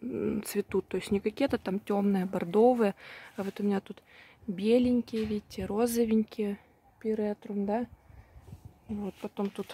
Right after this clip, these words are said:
хосты, я вам рассказывала, что посажу, э, белые. Вот, мальва тоже, она светленькая.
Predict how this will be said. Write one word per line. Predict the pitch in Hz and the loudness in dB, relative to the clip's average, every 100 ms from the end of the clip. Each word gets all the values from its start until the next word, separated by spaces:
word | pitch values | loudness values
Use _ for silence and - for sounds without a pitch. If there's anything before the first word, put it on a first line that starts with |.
| - - | -14 -6
хосты, | - 254 - 262 | 0 0 0 0
я | 233 | 2
вам | 226 220 | 2 0
рассказывала, | - - 220 220 220 | -2 -4 -2 0 -2
что | 214 - 220 | -4 -6 -10
посажу, | 214 - 220 208 214 - - - - - - | -8 -4 -2 2 2 0 -10 -20 -20 -12 -4
э, | 196 | -2
белые. | 180 208 214 214 208 202 196 - - - - - - - | 2 6 6 6 4 0 -2 -10 -20 -20 -20 -20 -20 -8
Вот, | 208 190 - | -4 -4 -2
мальва | 202 226 254 247 | 4 4 4 0
тоже, | - 226 220 | 0 0 4
она | 220 208 | 4 4
светленькая. | 208 - 208 - - 208 208 208 196 | 2 0 -2 0 -2 -2 -2 -6 -6